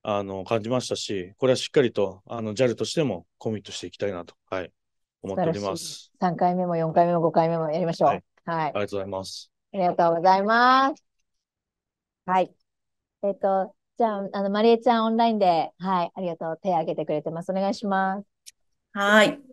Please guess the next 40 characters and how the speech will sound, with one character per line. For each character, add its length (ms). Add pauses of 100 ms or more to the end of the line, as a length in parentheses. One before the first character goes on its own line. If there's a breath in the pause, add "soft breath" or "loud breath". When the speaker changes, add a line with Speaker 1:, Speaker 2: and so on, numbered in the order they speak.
(320)
Speaker 3:
今 120
日 20
も 100
あ 40
り 80
が 140
と 140
う 20
ご 80
ざ 160
い 60
ま 140
し 100
た。 400 (520)
え 60
っ 60
と、 120
一 140
回 160
目 80
の 120
競 120
争 220
会 180
議 80
の 120
時 260
に 340
現 200
地 120
に 60
行 80
か 120
せ 100
て 140
い 60
た 100
だ 140
い 140
て、 440